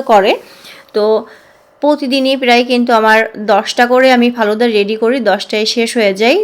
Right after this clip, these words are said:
তো এই যে, আর একবার যারা খায় তারা কিন্তু খুবই পছন্দ করে, তারা কিন্তু রেগুলার এসে এসে নিয়ে যায় বা অর্ডার দেয়, তখন হচ্ছে বানিয়ে দিতে হয়। তো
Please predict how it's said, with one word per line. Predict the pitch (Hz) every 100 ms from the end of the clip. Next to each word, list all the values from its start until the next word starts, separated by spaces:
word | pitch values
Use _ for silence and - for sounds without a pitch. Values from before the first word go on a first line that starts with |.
| 427
তো | 427 -
এই | 254 240
যে, | 302 554 - _ _ _ _ _ _ _ _ _ _ _ - -
আর | 220 -
একবার | 240 240 285 294
যারা | 285 285
খায় | 285 269 233
তারা | 233 220
কিন্তু | 233 247 254
খুবই | - 254
পছন্দ | 269 240 247 262 262
করে, | 247 240
তারা | 262 226 208
কিন্তু | 220 220 226
রেগুলার | 220 196 220 226 226 233 - 247 -
এসে | 214 220 233
এসে | 233 254
নিয়ে | 226 220 220
যায় | 226 262
বা | 311 226
অর্ডার | 196 202 226
দেয়, | 208 214
তখন | 214 220 220
হচ্ছে | 214 202 233
বানিয়ে | 214 190 202
দিতে | 220 208 202
হয়। | 214 214 403 - - _ _
তো | -